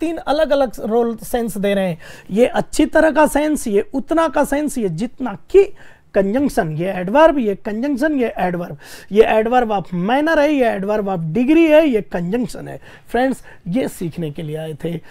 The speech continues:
इस तरह से आज इतना है। और लव उपाध्याय, आप किस डिस्ट्रिक्ट के हैं? लव उपाध्याय जी, अपने डिस्ट्रिक्ट राइट टाइप कीजिए जल्दी प्लीज,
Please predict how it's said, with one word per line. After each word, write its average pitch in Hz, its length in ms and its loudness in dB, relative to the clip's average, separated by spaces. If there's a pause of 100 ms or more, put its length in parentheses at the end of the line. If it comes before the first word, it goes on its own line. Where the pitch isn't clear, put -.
(260)
इस - 240 0
तरह 196 180 4
से 165 260 0 (340)
आज 185 480 0 (240)
इतना 226 340 2
है। 240 200 6 (440)
और 180 560 2 (300)
लव 175 280 4
उपाध्याय, 226 460 2
आप 226 260 2
किस 202 220 -4
डिस्ट्रिक्ट 202 400 -6
के 240 60 -4
हैं? 233 360 -4 (420)
लव 196 180 2
उपाध्याय 240 420 -2
जी, 247 100 -2
अपने 240 240 -4
डिस्ट्रिक्ट 226 500 -6
राइट 220 340 0
टाइप 233 260 -2
कीजिए 233 200 -4
जल्दी 220 300 -2 (440)
प्लीज, 196 460 -4